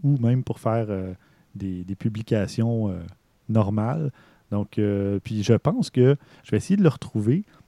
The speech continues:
je pense que j'ai, euh, un type, euh, que je suis sur Instagram qui s'en est servi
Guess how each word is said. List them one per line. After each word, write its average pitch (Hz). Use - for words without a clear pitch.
je 104
pense 185
que 131
j'ai, 110
euh, 104
un 104
type, -
euh, 104
que 107
je 101
suis 143
sur -
Instagram 107
qui -
s'en 104
est 135
servi 117